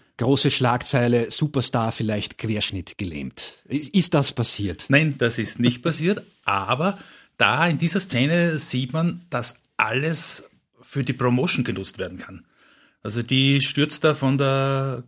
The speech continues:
Speaker 2: Kanzel mit ihrem Weiße Rosen-Song, den sie ganz umtextet, das kann ich jetzt gar nicht wiedergeben, wie sie denn singt,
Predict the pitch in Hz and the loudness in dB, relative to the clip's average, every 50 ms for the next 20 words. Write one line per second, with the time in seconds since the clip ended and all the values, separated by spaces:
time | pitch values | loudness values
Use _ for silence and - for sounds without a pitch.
0 | _ - 110 113 123 135 135 - 139 135 135 135 127 127 131 123 123 123 123 127 | _ -4 0 2 2 2 2 0 0 2 2 2 2 2 0 0 0 0 2 2
1 | 131 131 131 117 110 113 123 120 - 135 127 123 127 123 123 120 113 117 117 113 | 2 0 0 0 0 0 0 0 0 2 2 2 2 0 -2 -2 -4 -8 -12 -14
2 | 117 110 107 104 107 123 127 123 127 131 131 131 127 123 123 123 - - - - | -16 -14 -8 -4 -4 -4 -2 0 0 0 2 2 2 2 0 -2 -4 -6 -4 0
3 | 131 113 117 123 135 127 123 120 117 120 120 - 123 120 117 117 120 - - 139 | 0 2 2 2 2 2 2 2 0 0 0 0 2 2 0 0 0 0 2 2
4 | 147 123 - - 139 131 127 127 131 123 - - - 156 123 - 117 - - - | 2 0 0 -2 -2 0 0 0 0 0 0 -2 -2 -2 -2 -2 -4 -4 -4 -4
5 | 113 110 107 104 104 - - 98 95 101 92 - 95 131 180 175 160 123 - 113 | -2 -2 -2 -2 -4 -4 -4 -6 -6 -6 -6 -2 2 2 4 4 2 2 2 0
6 | 113 110 120 107 110 151 202 196 - 131 - 104 98 98 - - 131 165 160 - | 0 0 0 0 2 2 2 2 0 0 -2 -2 -2 -2 -2 0 0 0 0 -2